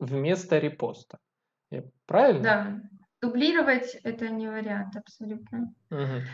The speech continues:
Speaker 1: А как в-,
Speaker 2: А,
Speaker 1: вообще контент по, м,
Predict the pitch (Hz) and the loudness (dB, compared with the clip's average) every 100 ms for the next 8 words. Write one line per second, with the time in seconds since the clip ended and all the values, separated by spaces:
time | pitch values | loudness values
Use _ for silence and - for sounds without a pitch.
0 | - - 208 208 202 202 214 220 208 202 | -14 -2 6 8 8 8 6 6 4 4
1 | 190 165 180 - 180 180 170 165 143 139 | 4 4 4 4 6 6 8 6 4 4
2 | 143 139 139 135 127 127 127 143 135 131 | 6 8 10 8 6 0 -6 -6 -4 -2
3 | 127 127 123 127 | -2 -2 -4 -8